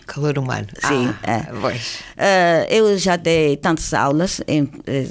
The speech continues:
Speaker 2: durante tantos anos de aula de português, chinês, né? Eh,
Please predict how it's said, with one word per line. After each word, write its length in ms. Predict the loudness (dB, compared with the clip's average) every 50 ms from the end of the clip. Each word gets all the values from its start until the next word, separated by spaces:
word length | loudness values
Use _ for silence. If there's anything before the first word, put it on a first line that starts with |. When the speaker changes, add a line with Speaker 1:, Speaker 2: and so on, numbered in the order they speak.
| -10 -10 -4
Speaker 2:
durante 240 | -2 0 0 0 -2
tantos 340 | -2 -2 -2 -2 -2 -4 -2
anos 300 | 0 0 2 0 0 0
de 300 | -2 -2 0 0 0 2
aula 280 | 2 0 0 0 -2 -2
de 140 | -2 -4
português, 420 | -6 -6 -8 -10 -8 -6 -8 -6 -4 -2
chinês, 440 | -2 0 2 2 2 2 0 -2
né? 280 | -2 -2 -2 -2 -4 -6 -8 -10 -10 -8 -6 -4
Eh, 140 | -4 -2